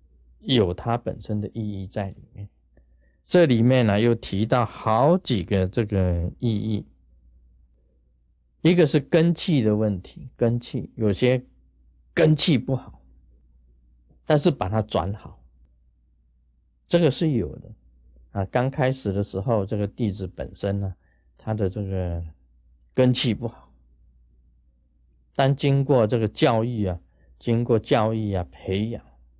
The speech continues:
所以教育很重要。其实我们这个正佛宗啊，将来一样要重视教育。你教育的话，可以把不好的这个根器的弟子变成好的。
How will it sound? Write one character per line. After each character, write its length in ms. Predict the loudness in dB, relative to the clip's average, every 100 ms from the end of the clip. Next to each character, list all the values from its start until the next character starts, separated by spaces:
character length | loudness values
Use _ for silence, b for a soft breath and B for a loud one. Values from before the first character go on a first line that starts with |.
| _
所 160 | -2 -2
以 20 |
教 320 | 2 2 4
育 160 | 2 0
很 220 | -4 -6
重 260 | -4 -4
要。 160 | -4 -8 _ _ _ _ _ _ _ _ _ _
其 140 | -4
实 100 | 0
我 160 | 2 2
们 600 | 0 0 -2 -4 -6 -4
这 160 | -2
个 200 | 0 0
正 240 | 0 0 0
佛 160 | 0
宗 240 | 0 0 -2
啊， 80 | -2
将 240 | -2 -2
来 320 | -2 -2 -4 -6
一 300 | -4 2 4
样 180 | 4 4
要 120 | 2
重 220 | 2 0
视 180 | 0 -4
教 300 | -4 -4 -4
育。 140 | -6 -12 _ _ _ _ _ _ _ _ _ _ _ _
你 140 | -4
教 380 | 0 2 4 6
育 180 | 4 4
的 140 | 2
话， 220 | 2 0
可 200 | 0 0
以 40 | -2
把 180 | 0 -4
不 240 | -2 -2
好 400 | -2 -2 -2 -2
的 160 | -4 -6
这 100 | -6
个 80 | -8
根 280 | 2 2 2
器 280 | -4 -4
的 120 | -4 -6
弟 220 | -4 -4
子 180 | -6 -18 -20 _ _ _
变 180 | 0 0
成 240 | -4 -8
好 220 | -8 -16 _
的。 60 | _